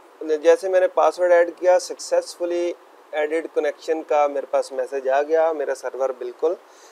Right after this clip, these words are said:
सही तरीके से ऐड हो गया है। Managing as I T fixer administrator, टाइप सर्वर है।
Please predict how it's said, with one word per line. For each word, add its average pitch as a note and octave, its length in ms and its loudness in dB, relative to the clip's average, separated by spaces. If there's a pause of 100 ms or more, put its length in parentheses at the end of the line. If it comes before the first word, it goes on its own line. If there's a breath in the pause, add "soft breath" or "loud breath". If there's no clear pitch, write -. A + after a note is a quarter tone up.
(100)
सही C#3 180 -2
तरीके C#3 360 -2
से E3 180 2 (100)
ऐड C#3 220 -2
हो C#3+ 100 -2
गया D3+ 200 -2
है। D#3+ 200 -2
Managing C#3 580 -4
as C3 260 -2 (400)
I B2+ 120 -12
T C3+ 140 -14
fixer C3 340 -8
administrator, D3 680 -2 (220)
टाइप C3 260 -2
सर्वर C3+ 440 -2
है। D#3 260 0